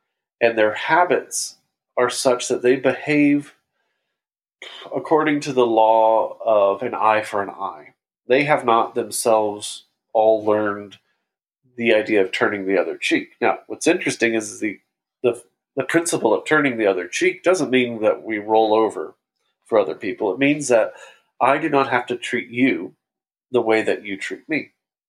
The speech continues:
Whereas an eye for an eye, though a limiting feature in terms of retribution, that's, uh, more initially, more me-,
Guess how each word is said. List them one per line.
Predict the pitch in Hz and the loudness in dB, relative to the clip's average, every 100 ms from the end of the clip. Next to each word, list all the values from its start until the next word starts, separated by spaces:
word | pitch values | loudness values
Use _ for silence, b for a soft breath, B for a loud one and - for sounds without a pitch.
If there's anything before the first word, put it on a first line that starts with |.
| _ _ _ _ b b b - | _ _ _ _ b b b -4
Whereas | 113 107 104 104 | 2 4 4 0
an | 90 | 0
eye | 107 | 0
for | 101 101 | 0 0
an | 113 | 2
eye, | 127 110 120 | 4 2 2
though | 95 | 2
a | 95 | 2
limiting | 110 131 127 120 104 98 _ _ _ _ _ _ | 4 2 2 0 -2 -8 _ _ _ _ _ _
feature | - 117 - 104 92 82 | -6 -6 -4 -4 -4 -10
in | 101 | -14
terms | - 104 98 95 | -8 -8 -6 -4
of | 95 90 | -4 -2
retribution, | 95 - - 117 156 - 110 110 b b b _ - | -8 -6 -12 -2 -2 -2 -8 -12 b b b _ 0
that's, | 135 143 - | 0 0 -2
uh, | 123 123 120 - _ _ _ _ _ | 0 2 0 -6 _ _ _ _ _
more | 131 131 131 131 127 127 123 - - - | -2 2 4 4 2 2 0 -4 -16 -8
initially, | 131 151 180 - 101 76 - _ _ | -2 2 2 0 -4 -6 -10 _ _
more | 120 117 - | -2 0 0
me-, | 117 117 | -6 -10